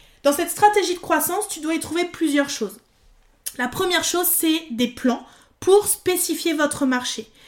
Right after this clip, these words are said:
Donc moi, je vous invite vraiment à vous nicher de plus en plus. Et d'ailleurs, on le fait.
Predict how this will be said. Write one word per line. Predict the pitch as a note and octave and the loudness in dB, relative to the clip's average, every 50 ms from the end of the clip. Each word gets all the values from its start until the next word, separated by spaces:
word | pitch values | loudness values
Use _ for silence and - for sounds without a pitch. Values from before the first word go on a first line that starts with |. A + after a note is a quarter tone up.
| - - - - - | -20 -20 -16 -6 -2
Donc | B3+ B3+ | 0 2
moi, | B3 C#4 E4+ F#4 | 2 4 2 2
je | F4 | 2
vous | D#4+ D#4+ C#4 | 0 0 0
invite | C#4+ C4+ C#4 E4 E4 | 0 2 0 0 0
vraiment | D4+ C#4 C4 B3+ C4 D4 E4 F4 - - | 0 0 2 2 2 2 0 -2 -2 0
à | C4 D#4 D4+ | 2 2 2
vous | C4 B3+ C4 C4 | 2 2 2 4
nicher | C4 C4+ C#4 D#4 D#4+ - - - C#4+ C4 D4 C4+ | 6 6 6 4 4 2 0 0 0 -2 -2 -2
de | A#3+ A3+ | -2 -2
plus | G#3+ - C#4 A#3 B3 | -2 -2 -2 -2 -2
en | A3+ | -2
plus. | A#3 - E4 F4+ F4 D4+ | -2 0 -2 -2 0 0
Et | C4 | 0
d'ailleurs, | A3+ G3+ A3 C4+ C#4 C4+ | 0 2 2 2 2 2
on | B3+ A#3+ | 2 2
le | A#3 A3+ A3+ | 2 2 0
fait. | - - - D4 C4+ C4+ | -2 -4 -2 -2 -2 -2